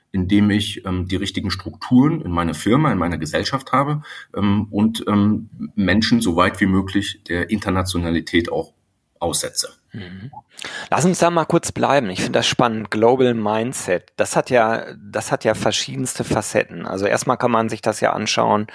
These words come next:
Speaker 2: auf ein Individuum bezogen. Vielleicht gibt's
Speaker 1: Ja.
Speaker 2: Menschen, wo du sagen würdest, ja, äh, die oder derjenige hat ein Global Mindset. Punkt eins. Punkt zwei, äh, Organisationen. Du hast es schon angesprochen. Auch
Speaker 1: Mhm.
Speaker 2: Organisationen können ein Global Mindset haben.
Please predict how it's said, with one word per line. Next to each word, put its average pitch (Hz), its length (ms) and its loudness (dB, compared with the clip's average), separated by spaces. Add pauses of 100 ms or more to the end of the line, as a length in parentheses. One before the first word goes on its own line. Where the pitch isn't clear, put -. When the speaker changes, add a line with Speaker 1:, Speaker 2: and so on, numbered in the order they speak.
(440)
Speaker 2:
auf - 180 -2
ein 107 100 -4
Individuum 107 640 -2
bezogen. 78 540 -6
Vielleicht - 380 -2
gibt's - 240 -2
Speaker 1:
Ja. - 60 -2
Speaker 2:
Menschen, 131 580 -2
wo - 100 -4
du 110 100 -2
sagen 107 360 0
würdest, 107 300 -2
ja, 101 220 4
äh, 95 320 -8
die 110 240 -2
oder 107 220 0
derjenige 101 640 -2 (360)
hat - 220 -6
ein 98 300 -6
Global 95 380 2
Mindset. 82 680 -4 (100)
Punkt 107 240 -6
eins. 90 400 0
Punkt - 260 -6
zwei, 123 420 2 (560)
äh, 117 180 0 (120)
Organisationen. 131 840 2
Du 92 80 0
hast 110 160 -4
es 120 60 -6
schon - 140 -6
angesprochen. 107 640 -2
Auch 104 160 0
Speaker 1:
Mhm. 85 80 -2
Speaker 2:
Organisationen 117 1120 0
können 104 360 0
ein 95 260 -8
Global 92 360 -2
Mindset 90 640 -4
haben. 104 340 0